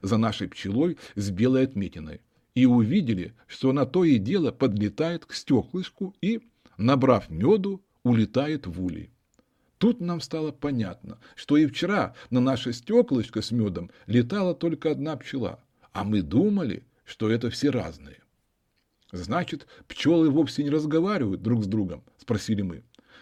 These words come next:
«Разговаривать, как люди разговаривают, пчелы, конечно, не могут», — сказала Нина Сергеевна. «Но все-таки пчелы могут, э, кое-что сообщить друг другу. У них есть свой пчелиный язык. Вот вы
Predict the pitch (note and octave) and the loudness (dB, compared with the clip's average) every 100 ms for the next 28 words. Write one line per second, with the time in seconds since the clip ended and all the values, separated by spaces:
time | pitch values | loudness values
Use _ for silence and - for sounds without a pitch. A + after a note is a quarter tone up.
0 | _ _ - A#2+ A2+ A2+ A#2 G3 D#3 G2 | _ _ 2 4 4 2 2 2 0 -2
1 | - _ - _ _ - B2 A#2 A2 C3+ | -6 _ -20 _ _ -2 0 2 2 4
2 | A#2 G#2+ F#2+ G2 F#2+ F#2 - - E3 D#3 | 4 2 0 -2 -2 -4 -6 0 0 2
3 | C#3 C#3+ C3 D3 C3+ G2+ D#2+ C#2+ _ _ | 0 -2 -2 -2 0 -2 -6 -14 _ _
4 | _ - G#2+ A2 G#2 G#2+ F#2+ F#2+ F#2 F2 | _ -4 4 4 4 0 -2 -6 -6 -6
5 | E2 D2+ - - A2 C3 G2 - _ _ | -8 -14 -18 -10 2 2 2 -4 _ _
6 | - - G3+ D3+ A#2 - - F3+ E3 A#2 | -2 4 4 2 -4 -6 0 2 4 4
7 | D#3+ C3 A#2 - - - G2 C#3+ A#2+ A2+ | 2 0 -2 -6 -10 -6 -2 2 2 2
8 | - E3 - D3 - A2 G2+ F#2+ F#2+ F#2+ | -2 -4 -2 -2 -2 -4 -4 -4 -6 -6
9 | E2+ F2+ E2 _ _ _ _ A2+ F3+ - | -6 -8 -14 _ _ _ _ 2 2 2
10 | B2+ A2+ - G2+ C3 E3+ C#3 _ - C#3+ | 0 -2 -4 -2 0 0 -4 _ -2 0
11 | D#3 E3 D#3 E3 G#2+ F#2 - _ _ _ | 2 0 -2 -4 -4 -8 -10 _ _ _
12 | _ _ _ _ _ - B2 G3+ D#3 F3 | _ _ _ _ _ -4 0 0 0 -2